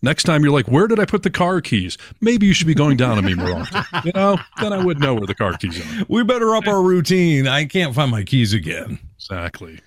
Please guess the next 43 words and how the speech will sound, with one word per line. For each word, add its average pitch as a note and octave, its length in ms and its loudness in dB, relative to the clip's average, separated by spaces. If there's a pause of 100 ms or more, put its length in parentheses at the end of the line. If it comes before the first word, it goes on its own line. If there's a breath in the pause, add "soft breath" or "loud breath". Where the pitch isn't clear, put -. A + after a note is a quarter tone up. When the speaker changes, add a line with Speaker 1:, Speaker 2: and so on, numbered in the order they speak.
Speaker 1:
Uh, G#2 320 -4
it A#2+ 60 -8
limits C#3+ 340 0
pain. D3 540 0 (760 soft breath)
A G#2 80 -8
twenty D3+ 320 0
thirteen D#3+ 420 0
survey D3 380 2
of G2 80 -2
a G2+ 60 -2
thousand C3 580 0
German C#3 340 0
headache F#3 340 0
sufferers B2 440 0
found C#3 240 2
that G2+ 140 -2
thirty F#3 200 2
percent D#3+ 360 0
of B2 80 0
those F#2+ 280 2 (380 loud breath)
with G2 160 -2
cluster D#3+ 380 0
headaches G#2 480 -2
and G2 120 -2
sixty - 360 -2
percent G#2 280 0
of G2 60 0
those G2 220 2
with G2 80 0
migraines G2+ 580 -2 (300 loud breath)
reported C3 520 0
partial G#3 600 -2
or A2 120 0
total F#3 420 2
relief B2 420 2
of A#2+ 100 -2
their G2+ 140 0
pain B2 500 0 (320 loud breath)
if F#3 180 0
they C#3+ 140 0
had G2+ 200 0
sex G2 320 -2
during A#2 640 0